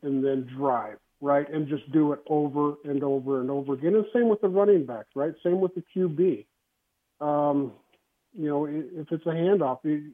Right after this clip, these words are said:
you know, your running back's going to the three hole, and i-, if, you know, so-and-so linebacker has flow, you know, to the play side, you gotta cut it back, and here's your cutback lane.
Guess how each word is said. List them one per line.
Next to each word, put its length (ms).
you 120
know, 80
your 120
running 320
back's 320
going 340
to 140
the 220
three 240
hole, 400
and 480
i-, 300
if, 80
you 80
know, 140
so-and-so 320
linebacker 760
has 100
flow, 520
you 80
know, 80
to 120
the 80
play 380
side, 260
you 100
gotta 200
cut 240
it 120
back, 300
and 100
here's 220
your 80
cutback 440
lane. 240